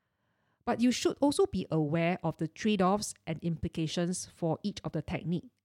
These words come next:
mentioned. So the first heuristic is the endorsement heuristic. This heuristic suggests that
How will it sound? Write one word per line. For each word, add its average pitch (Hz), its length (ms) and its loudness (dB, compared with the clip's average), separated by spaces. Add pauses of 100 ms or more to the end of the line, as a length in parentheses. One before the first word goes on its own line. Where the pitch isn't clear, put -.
mentioned. 147 500 -6 (1900)
So 320 180 6
the 277 140 8
first 403 400 2
heuristic 196 600 4
is 170 380 0 (240)
the 180 260 -4
endorsement 180 1160 0
heuristic. 151 480 -2 (1600)
This 466 260 6
heuristic 208 580 4
suggests 156 680 -2 (260)
that 208 240 0